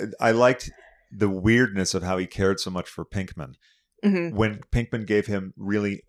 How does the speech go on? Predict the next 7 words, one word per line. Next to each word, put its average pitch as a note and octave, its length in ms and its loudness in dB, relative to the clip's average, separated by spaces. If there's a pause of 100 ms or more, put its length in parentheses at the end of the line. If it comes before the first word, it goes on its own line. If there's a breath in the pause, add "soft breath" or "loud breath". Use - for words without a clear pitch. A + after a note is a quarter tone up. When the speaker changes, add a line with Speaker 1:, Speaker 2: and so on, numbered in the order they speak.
Speaker 1:
no G2+ 280 0
reason F#2+ 460 0
to C#2+ 260 -4
for A#2 240 -2
a A#2 60 -10
very, B2+ 560 2
very, E2 600 4